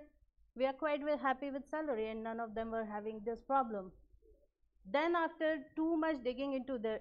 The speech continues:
issues, I figured a long back issue of similar explanation. They were also facing the memory leak, that too in the Celery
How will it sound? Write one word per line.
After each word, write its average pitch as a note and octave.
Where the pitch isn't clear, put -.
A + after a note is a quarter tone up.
issues, E4+
I A#3
figured B3
a G#3+
long A#3+
back A3
issue A3
of G3
similar A#3
explanation. A#3
They G#3
were A#3
also A#3
facing G#3
the G#3+
memory G#3+
leak, A#3
that G#3+
too A3+
in A3
the G#3+
Celery G#3